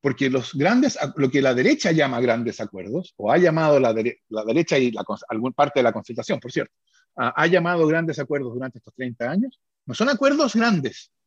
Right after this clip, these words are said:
son acuerdos entre ellos. O sea, básicamente de acuerdo con la derecha. Eso es un gran acuerdo.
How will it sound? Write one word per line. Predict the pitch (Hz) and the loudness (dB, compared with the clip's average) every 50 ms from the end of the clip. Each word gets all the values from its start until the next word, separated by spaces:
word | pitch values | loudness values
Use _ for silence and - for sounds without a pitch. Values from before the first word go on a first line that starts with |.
| _ _ _ | _ _ _
son | _ - 180 | _ -6 -4
acuerdos | 196 190 160 208 214 220 233 208 - - | -2 0 2 2 4 4 2 2 0 -4
entre | - 165 156 143 151 147 147 147 | -8 -8 -6 -4 -2 0 0 0
ellos. | 139 123 104 98 - - _ _ _ _ _ | 0 -2 -4 -8 -14 -20 _ _ _ _ _
O | - | -6
sea, | 175 175 | -4 -2
básicamente | 240 240 - 214 180 170 175 156 135 160 147 | -2 -2 -2 -2 -2 -2 -2 -2 -2 -2 -2
de | 139 | 0
acuerdo | 143 156 151 156 160 143 | 0 0 0 -2 -2 -4
con | 156 151 143 | -4 -4 -2
la | 131 120 | -2 -2
derecha. | 113 107 104 - - - - - | -2 -4 -6 -8 -12 -18 -18 -14
Eso | 170 160 180 | -10 -6 -6
es | 135 | -4
un | 120 113 | -4 -4
gran | 95 92 85 | -6 -8 -10
acuerdo. | - - - _ | -16 -20 -20 _